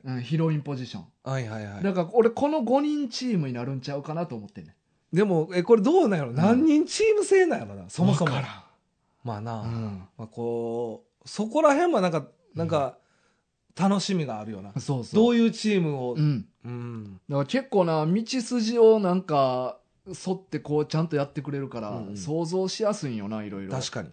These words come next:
Speaker 1: 想像しがいがあるというか。
Speaker 2: まあでも、まだまだやもんな。
Speaker 1: うん。
Speaker 2: あと四十巻あるからな。
Speaker 1: うん。
Speaker 2: だから、こっからどこまで行くんやろうっていうのがめっちゃ気になる。
Speaker 1: うん。なんかでも、あの、お便りでは、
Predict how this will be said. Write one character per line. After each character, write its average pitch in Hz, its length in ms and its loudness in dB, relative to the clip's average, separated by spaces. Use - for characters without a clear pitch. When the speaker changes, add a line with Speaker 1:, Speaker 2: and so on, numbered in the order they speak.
Speaker 1:
想 151 260 -6
像 147 160 -2
し 175 180 -2
が 170 140 0
い 147 80 -2
が 139 100 -4
あ 107 60 -6
る 95 80 -12
と 92 100 -16
い 95 60 -12
う 87 60 -16
か。 - 200 -20
Speaker 2:
ま 139 80 -2
あ - 20 -2
で 151 60 2
も、 147 140 -2
ま 147 180 0
だ 254 200 4
ま 269 140 -2
だ 143 120 -2
や 117 60 -4
も 98 120 -8
ん 107 40 -10
な。 98 160 -10
Speaker 1:
う - 60 -6
ん。 - 20 0
Speaker 2:
あ 160 40 0
と 196 140 4
四 320 320 6
十 320 160 2
巻 - 220 -6
あ 123 60 -6
る 123 60 -10
か 107 100 -12
ら 190 80 -12
な。 - 140 -14
Speaker 1:
う 110 40 -8
ん。 110 240 -6
Speaker 2:
だ 147 80 -4
か 143 60 -2
ら、 139 200 0
こ - 300 -4
っ - 40 -20
か 370 140 2
ら 208 120 2
ど 185 160 2
こ 359 160 0
ま 370 120 2
で 339 360 2
行 247 100 -2
く 294 140 2
ん 269 80 2
や 185 120 2
ろ 139 120 0
う 127 40 -6
っ - 20 -8
て 151 140 -8
い 151 40 0
う - 20 -2
の 131 80 -2
が 120 60 -2
め 123 100 -4
っ 127 40 -10
ち 147 120 -10
ゃ - 20 -12
気 170 140 -4
に 160 60 0
な 117 100 -4
る。 87 80 -10
Speaker 1:
う - 20 -16
ん。 - 40 -18
な 269 120 2
ん 294 60 -2
か 247 100 8
で 277 80 4
も、 175 640 6
あ 156 120 0
の、 156 240 0
お 185 60 2
便 330 320 2
り 156 120 2
で 135 380 -2
は、 143 420 4